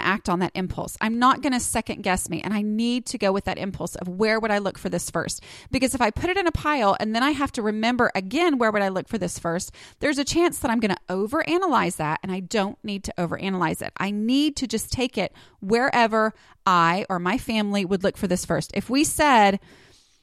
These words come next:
you know, "Where are your soccer cleats?" Okay, where would we go look for them first? That's where they need to be, not in my wonderful process of figuring out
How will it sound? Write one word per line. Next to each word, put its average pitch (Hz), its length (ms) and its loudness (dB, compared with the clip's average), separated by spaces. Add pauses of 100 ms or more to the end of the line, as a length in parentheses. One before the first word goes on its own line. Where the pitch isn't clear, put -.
(360)
you 226 180 0
know, 170 180 0
"Where 240 600 2 (500)
are 202 260 4
your 190 420 0
soccer 196 340 -2
cleats?" - 520 -8 (500)
Okay, 214 380 0
where 233 240 4
would 269 160 2
we 277 80 2
go 254 100 4
look 247 200 2
for 254 120 2
them 214 140 2
first? - 500 0
That's 226 340 2
where 349 140 4
they 302 120 2
need 262 200 2
to - 140 -2
be, 220 280 0 (300)
not 240 480 4
in 226 400 -2
my 208 400 2
wonderful 208 800 0
process 220 640 0
of 196 100 0
figuring 202 480 -2
out 175 200 0